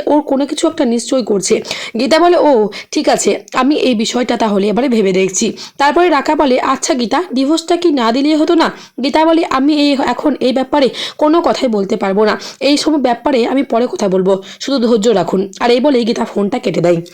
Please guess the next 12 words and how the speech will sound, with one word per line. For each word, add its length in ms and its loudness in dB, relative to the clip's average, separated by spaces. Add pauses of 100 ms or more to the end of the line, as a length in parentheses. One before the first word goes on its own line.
(460)
ওদিকে 240 2
তো 140 2 (160)
কাবেয়া 420 2 (100)
কোনো 260 0
মতে 260 2 (260)
এঁচোড়টা 380 0
কেটেছে, 420 -2 (160)
আর 180 0
তারপরে 420 -2
মশলা 380 0
বাটার 300 -2
পালা। 240 0